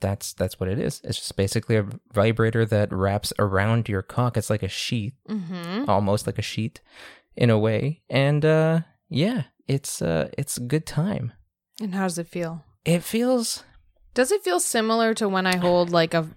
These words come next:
Speaker 2: a vibrator close to your dick?
Speaker 1: Yes.
Speaker 2: Or does it feel
Speaker 1: feels,
Speaker 2: different?
Speaker 1: no, it feels similar to that.
Speaker 2: Mm-hmm.
Speaker 1: Except it,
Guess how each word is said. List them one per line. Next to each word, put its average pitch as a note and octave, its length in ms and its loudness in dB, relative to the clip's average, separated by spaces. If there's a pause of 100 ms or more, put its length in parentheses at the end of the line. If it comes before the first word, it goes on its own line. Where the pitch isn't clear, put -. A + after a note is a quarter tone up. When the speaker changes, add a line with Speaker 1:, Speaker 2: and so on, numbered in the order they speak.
(120)
Speaker 2:
a D#3+ 100 2
vibrator E3 960 0 (640)
close G3+ 300 0
to A3+ 100 -4
your A3+ 120 2
dick? B3 300 -2
Speaker 1:
Yes. - 800 0 (260)
Speaker 2:
Or - 120 2
does D3 120 6
it F3 60 0
feel D3+ 160 4
Speaker 1:
feels, E3+ 120 2
Speaker 2:
different? D3+ 280 -2
Speaker 1:
no, D#3+ 100 6
it C#3 80 4
feels G3+ 240 2
similar C3+ 380 4
to - 140 -4
that. - 340 -6
Speaker 2:
Mm-hmm. F#3+ 400 -6 (340)
Speaker 1:
Except - 800 -2
it, A#2+ 140 -2